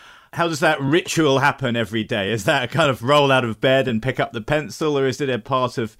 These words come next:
is it a sort of sacramental thing, or is it just a sort of very natural thing that you do every day?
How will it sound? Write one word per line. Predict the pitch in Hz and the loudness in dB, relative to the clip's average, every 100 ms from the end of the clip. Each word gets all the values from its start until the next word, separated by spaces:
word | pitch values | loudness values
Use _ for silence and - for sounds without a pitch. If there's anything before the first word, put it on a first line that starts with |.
| _ | _
is | 143 | -8
it | 131 135 | -4 -4
a | |
sort | - 139 | -4 -6
of | 120 | -4
sacramental | 160 151 - 143 147 147 151 | -2 -4 -4 -4 -4 -6 -8
thing, | - 175 160 | -4 -4 -2
or | 131 | -4
is | 120 | -4
it | 127 | -6
just | - 113 107 | -6 -6 -6
a | |
sort | 98 101 | -10 -10
of | 92 | -8
very | 90 98 92 | -4 -4 -4
natural | 95 104 - - - | -6 -8 -12 -20 -14
thing | 110 87 | -12 -12
that | 80 | -12
you | 90 | -14
do | 87 82 | -10 -10
every | 80 92 | -12 -16
day? | 82 78 | -16 -18